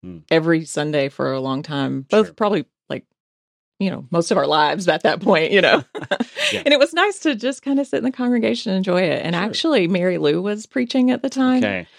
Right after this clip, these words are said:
Speaker 1: This is Mary Lou Gilbert, who is a legend in the North Florida Conference. She retired, like, three times, uh, but one of our, uh, one of the first female clergy in the conference, and really remarkable human.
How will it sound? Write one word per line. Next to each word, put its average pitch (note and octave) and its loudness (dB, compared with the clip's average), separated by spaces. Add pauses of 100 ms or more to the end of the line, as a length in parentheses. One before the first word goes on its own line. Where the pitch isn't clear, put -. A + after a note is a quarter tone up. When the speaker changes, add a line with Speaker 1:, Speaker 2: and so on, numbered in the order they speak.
(180)
Speaker 1:
This B2 2
is - -4
Mary C#3+ 8
Lou A#2+ 0
Gilbert, G#2 0
who B2 0
is A2 0
a A2 0
legend B2 2
in A2+ -4
the A2 -4
North A2 -2
Florida G2+ -6
Conference. B2 0
She - -2
retired, D3+ 0
like, A2+ -2
three C#3+ 0
times, B2+ -2
uh, G#2+ 2
but G#2 0
one A#2+ 0
of A2+ 0
our, A2 4
uh, G#2 -2
one A#2+ 0
of A#2 2
the G2+ -4
first A#2+ 0
female A#2 0
clergy C3+ 0
in G2 -2
the F2+ -14
conference, D3 -4
and A2 -4
really C3 2
remarkable A2+ 0
human. A2 0